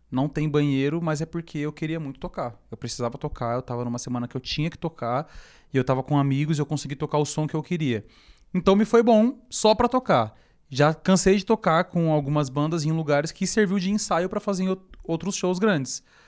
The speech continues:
Pô, a gente vai tocar em cinco casas furadas? É, mas tem um show bacana em tal lugar, em, num Sesc, por exemplo. A gente ensaia nesses lugares. É o quanto o seu poder de barganha também tá ativo, porque às vezes não tem público, às vezes o-, cansei de tocar, por exemplo, sem cachê,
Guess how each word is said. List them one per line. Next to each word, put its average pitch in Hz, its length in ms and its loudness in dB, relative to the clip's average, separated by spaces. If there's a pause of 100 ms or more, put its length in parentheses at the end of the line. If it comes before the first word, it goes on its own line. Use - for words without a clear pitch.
(400)
Pô, 208 140 8
a 175 60 6
gente 175 120 -4
vai 202 120 -4
tocar 196 260 -2
em 196 80 2
cinco 233 380 -2
casas 185 340 -2
furadas? 170 500 0
É, 135 60 4
mas 127 160 0
tem 151 140 -8
um 151 60 -6
show 151 160 -6
bacana 139 360 -2
em 135 40 -4
tal 135 160 -2
lugar, 127 400 0
em, 139 60 -2
num 127 320 2
Sesc, 123 400 -4
por 135 160 -4
exemplo. 131 380 -6 (440)
A 339 60 -2
gente 254 240 0
ensaia 254 200 2
nesses 240 160 0
lugares. 233 400 2
É 151 40 6
o 139 40 -2
quanto 165 260 -4
o - 20 -10
seu 208 140 -2
poder 185 240 0
de 185 80 -2
barganha 180 380 0
também 170 300 -2
tá 156 460 0 (400)
ativo, 151 480 -2
porque 135 800 0
às 135 160 0
vezes 180 180 2
não 190 120 2
tem 190 180 0
público, 220 640 0
às 185 120 0
vezes 190 140 -2
o-, 185 80 -8 (480)
cansei 165 340 4
de 190 100 -4
tocar, 190 260 -4
por 170 140 -6
exemplo, 160 420 -4
sem 170 180 -2
cachê, 160 460 -4